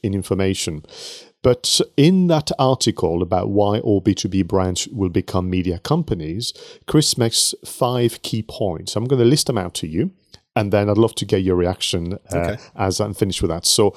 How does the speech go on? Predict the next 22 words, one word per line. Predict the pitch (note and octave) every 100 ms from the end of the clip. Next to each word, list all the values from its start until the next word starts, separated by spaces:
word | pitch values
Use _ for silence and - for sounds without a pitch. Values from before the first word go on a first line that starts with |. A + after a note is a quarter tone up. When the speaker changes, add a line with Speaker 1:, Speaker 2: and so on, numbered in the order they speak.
| - - _
Speaker 1:
point | - - F3+ G3
number | E3 D3
one | A#2+ F2 E2+
about | E2+ G2+ G2
why | F#2 G#2 G#2 F#2 D#2 F2 -
all | G#2+
B | F2+ G2
two | -
B | F#2 F2+
brands | F#2+ F2+ F2+
will |
become | E2+ F2+ F#2+
media | F#2 F2
companies | E2 - D#3 - D2+ D2+ G2 - - - - -
and | F#2+
how | F#2 - A#2 D#3 E3+ F2+ D2+
they | E2+
can | - E2
do | D#2+ G#2 C3+
so. | - - D#2+ G#2
Number | A#2+ B2 C#3
one, | A#2+ E2+ F2